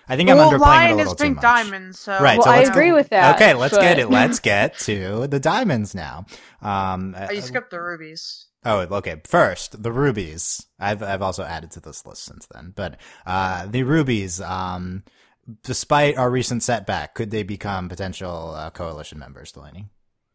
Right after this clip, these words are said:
Speaker 3: I mean, I feel like in an accidental way, like, they, like, mess stuff up on accident. Like, I don't know, like, especially since we a-, literally did the make fun of,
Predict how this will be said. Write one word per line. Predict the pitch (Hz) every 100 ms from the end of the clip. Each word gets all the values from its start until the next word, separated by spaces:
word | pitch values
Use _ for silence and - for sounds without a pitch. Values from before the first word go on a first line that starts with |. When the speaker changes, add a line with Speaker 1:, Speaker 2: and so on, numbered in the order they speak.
| _
Speaker 3:
I | 254
mean, | 254 240
I |
feel | -
like | 240 247
in |
an | 285 226
accidental | 226 214 - 247 214 202 208
way, | 220 240 247 247
like, | 196 196
they, | 202
like, | 202 202
mess | 208 220 -
stuff | - 220
up | 226 226
on | 202 175
accident. | 180 214 - - 320 349 349 294 - - _ _ _ _ _ _
Like, | 226 214 185 - - -
I | 226
don't | 214
know, | 190 185
like, | 185
especially | - - 302 349 359
since | 349 254 240
we | 208
a-, | - -
literally | 208 202 196 202
did | 202 196
the | 196
make | 196 175
fun | - 170 165
of, | 180